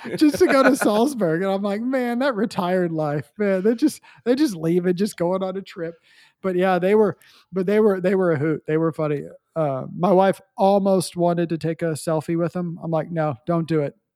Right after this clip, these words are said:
Speaker 1: Don't do it. Like,
Speaker 2: Oh,
Speaker 1: let's
Speaker 2: those are the
Speaker 1: move on."
Speaker 2: best pictures. You're supposed to take pictures with those people.
Speaker 1: <sighs>
Speaker 2: Like,
Speaker 1: I
Speaker 2: because
Speaker 1: know.
Speaker 2: then, because then you remember them. Right. It's like, it's like, well,
Speaker 1: I
Speaker 2: forever, I'll
Speaker 1: know.
Speaker 2: always have the picture of,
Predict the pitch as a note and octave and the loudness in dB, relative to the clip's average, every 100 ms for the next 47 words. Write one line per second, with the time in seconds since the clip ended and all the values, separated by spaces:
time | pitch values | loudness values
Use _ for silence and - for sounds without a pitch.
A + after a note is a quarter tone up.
0 | - D#3+ D#3+ E3 D3 - D3 - G3 A3+ | -6 -2 0 0 -2 -2 -4 2 6 6
1 | E3 F#3 E3 D#3 F3 - C#3 G#2+ - D#2+ | 6 4 6 6 6 2 2 2 0 -6
2 | E2 A2+ C3 D3 E3+ B2+ A#2 F2+ - E2+ | -6 -8 -4 -2 -2 -2 -4 -2 -2 -6
3 | E2 D2+ D2 C#2+ - - F3+ E3+ D3+ C3+ | -6 -10 -8 -8 -8 -4 -4 -4 -6 -8
4 | C3 C3 - - C3 G3 - F3+ G#3 D#3+ | -12 -16 -10 4 4 6 6 6 6 4
5 | D#3 F3+ A#3+ B3+ A#3+ A3 B3 E3+ F#2+ C#2+ | -2 -2 -2 2 2 4 2 0 -2 -4
6 | A#1 - _ _ B2 E3 E3 F#3 G3 F#3+ | -8 -14 _ _ 2 4 4 2 4 4
7 | F#3 E3 - F#3 D#3+ E3+ - F3+ D#3+ E3 | 4 -4 -2 -2 0 -2 -2 0 2 2
8 | C3+ B2 C3 D3 D3+ C3 B2 D#3 - C3 | 2 2 2 0 -2 -6 -4 -6 -6 -4
9 | A#2 G#2 G#2+ | -2 0 -2